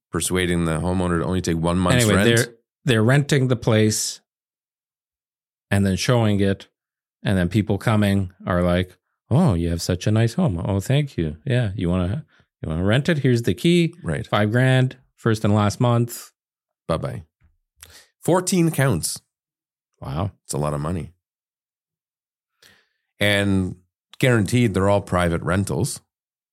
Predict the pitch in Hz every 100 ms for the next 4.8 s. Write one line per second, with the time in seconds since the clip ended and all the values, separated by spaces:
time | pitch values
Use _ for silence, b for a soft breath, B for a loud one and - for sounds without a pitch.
0 | _ _ _ _ _ _ _ _ _ -
1 | 90 92 104 90 87 78 _ _ _ _
2 | _ _ _ _ _ _ _ _ _ _
3 | _ _ _ _ _ - 92 107 110 110
4 | 95 98 95 90 90 - 69 90